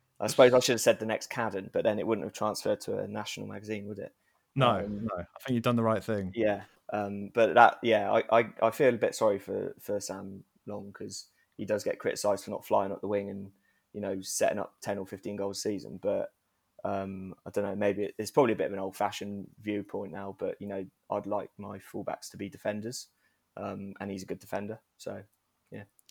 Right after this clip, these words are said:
Speaker 2: Jack, where are you at, uh, with the Sam Long debate? Like, you, we've got Claire obviously in now, so do you reckon who, who's gonna get, grab the jersey? I, I literally have no idea.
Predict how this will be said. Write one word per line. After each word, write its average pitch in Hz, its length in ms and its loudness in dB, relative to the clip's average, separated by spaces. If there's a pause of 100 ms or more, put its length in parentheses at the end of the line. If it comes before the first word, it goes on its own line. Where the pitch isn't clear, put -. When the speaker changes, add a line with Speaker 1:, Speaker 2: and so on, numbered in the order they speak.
(380)
Speaker 2:
Jack, 165 340 8
where 175 160 8
are 170 40 10
you 160 260 6
at, 147 260 4
uh, 147 300 -6
with 139 140 0
the 139 60 2
Sam 127 500 2
Long 127 400 2 (180)
debate? 143 500 2
Like, 123 220 6
you, 131 400 2
we've 135 220 2
got 131 240 4
Claire 123 380 4
obviously 123 420 2
in 120 120 4
now, 123 340 0 (160)
so 120 200 0
do 113 100 -2
you 117 60 2
reckon 117 640 2
who, 139 80 0 (140)
who's 127 320 2
gonna 120 240 2
get, - 320 -4
grab 113 240 2
the 107 80 -2
jersey? 117 400 0
I, 113 220 2 (100)
I 120 180 2
literally 123 420 -2
have 113 140 0
no 113 240 0
idea. 98 340 -4